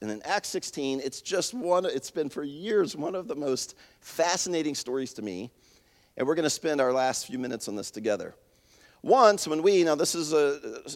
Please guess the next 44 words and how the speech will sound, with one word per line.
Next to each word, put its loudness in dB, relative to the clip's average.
some 4
of -4
the 6
apostles 2
together, 0
Paul 4
and 0
Silas 2
in -4
particular, -4
once 4
when 0
we 4
were 2
going 4
to -6
the -4
place 0
of -4
prayer, 0
so -2
just -2
the -16
context 2
here 2
is -2
they 2
are 4
praying, 2
they're, 4
they're 2
speaking -4
the -2
truth -6
and -4
reality 2
of -2
Jesus -4
to -6
cities -2
that -2
have -4
never 0
heard. -6